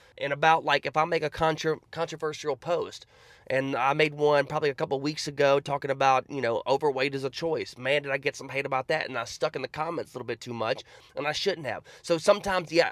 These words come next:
I, I'm human, okay? It gets to me too. So I'm not saying that I'm perfect. I know how to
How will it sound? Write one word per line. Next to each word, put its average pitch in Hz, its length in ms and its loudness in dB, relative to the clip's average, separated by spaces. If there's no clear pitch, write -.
I, - 280 2
I'm 156 140 4
human, 147 400 -6
okay? 127 260 2
It 151 100 -2
gets - 240 0
to 143 80 -8
me 139 120 -4
too. 120 240 -6
So - 160 -2
I'm 127 80 -2
not 139 200 0
saying 139 200 0
that 127 100 0
I'm 131 140 0
perfect. 127 420 -4
I 117 100 0
know 131 140 2
how 123 140 4
to 117 120 0